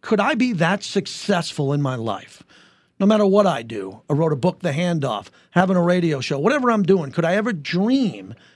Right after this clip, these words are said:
and help myself go to sleep by sitting at the table with Charlie Rose and having him interview me? And I've never told anybody this, with my wife laying next to me and waking up in the morning with my kids.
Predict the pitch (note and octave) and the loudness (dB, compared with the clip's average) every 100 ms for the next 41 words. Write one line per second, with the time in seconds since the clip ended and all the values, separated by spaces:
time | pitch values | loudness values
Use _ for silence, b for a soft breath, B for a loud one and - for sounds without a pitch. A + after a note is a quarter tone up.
0 | b D3 C#3+ G#3+ G3+ G3 - F3+ D#3+ E3 | b -6 -2 0 0 0 0 -2 -2 -4
1 | E3 D3 - F3 F#3+ B2 - b b b | -2 -4 -2 2 2 0 -10 b b b
2 | - C#3+ - F#3+ G3 G3 G3+ A2 - A#2+ | -6 -6 -4 -2 0 0 0 -4 -4 -6
3 | F#2+ G2 A2 _ _ _ - D3+ - E3 | -8 -16 -18 _ _ _ 0 0 2 0
4 | D3 D3+ B2+ A2 G2+ G#2 b b b E3+ | 0 0 -2 -4 -6 -12 b b b -6
5 | D3 D#3+ G3 F#3+ F3 F#3 F3+ - A#3 A3+ | -2 -2 -2 -2 -2 -2 -2 -2 0 0
6 | D3+ A#2+ G#2 G#2 G#2+ C#3+ G3 B3+ A3+ G#3+ | 0 -6 -6 -8 -4 0 0 0 0 0
7 | F#3+ C#3+ B2+ A#2 A2+ G#2 G#2 - B B | 0 -2 -4 -6 -6 -6 -8 -10 B B
8 | - E3+ E3+ D#3+ D3+ F#3+ G#3 F3+ G3 F#3+ | -2 0 2 2 2 2 2 0 0 0
9 | F3+ F3 - F#3+ F#3 E3+ C#3 E3+ F#3+ F#3 | 0 -2 -4 -2 0 0 -2 -2 -2 -2
10 | F3 F3+ E3+ E3+ E3+ E3+ D3+ D3+ F3+ D#3+ | -2 0 0 0 -2 -2 -4 -4 -2 -4
11 | G#2+ | -6